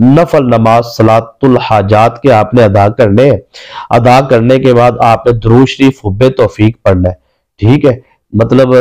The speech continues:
तादाद की accounting नहीं करनी, इसमें ये है, मतलब तीन दफा, सात दफा, ग्यारह दफा नहीं पढ़ना आपने, ऐसा नहीं है ये अमल, ये अमल है, समझ आ रही है?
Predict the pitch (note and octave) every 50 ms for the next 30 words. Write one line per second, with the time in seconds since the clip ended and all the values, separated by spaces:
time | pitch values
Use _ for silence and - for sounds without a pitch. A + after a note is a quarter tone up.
0 | C3 B2+ - B2+ B2 B2+ C3 C3 C#3 D3 D#3+ E3 E3 D3 D3 C3+ C3+ - _ -
1 | D#3 D#3 D3 D3+ C3 B2 A#2+ A#2 A#2 B2 C3+ C3+ B2+ A#2 A2+ A2 F#2+ G2+ F#2+ F2+
2 | F2+ F2+ F2 D2+ G2+ - - - A2+ G#2+ G2+ G2+ E2+ D#2 - _ _ _ _ -
3 | A2 A2 A#2 A2 G2+ F#2 F2 F2 - _ _ _ _ _ A2 A2+ A#2 B2+ B2 A#2
4 | A#2+ - B2+ B2+ B2+ B2+ B2+ A#2 B2 B2 A2+ - A#2 A#2 A2+ A#2 A#2+ A#2+ A2+ A#2+
5 | A#2 A2+ A2+ A2 A2 A#2 A2+ A2+ A2 - - G2+ F#2+ F#2+ - - G2+ G2+ G2 G2
6 | F#2+ F#2+ F#2+ _ - - _ _ _ _ - D3 D3 - - E3 C#3+ A2+ A2 G#2+
7 | A2 G#2 G2+ G#2 G#2+ G#2 G2 F#2+ G2 G2 G2+ - - - _ _ _ - A#2 C#3
8 | C#3+ B2+ B2 C3 B2+ A#2 G#2+ A#2+ - - _ _ _ _ _ _ _ _ _ _
9 | _ _ _ _ _ _ _ _ _ _ _ _ _ - - A#2 A#2 G#2+ G#2 G#2
10 | A2 B2 D#3+ F3+ D#3+ -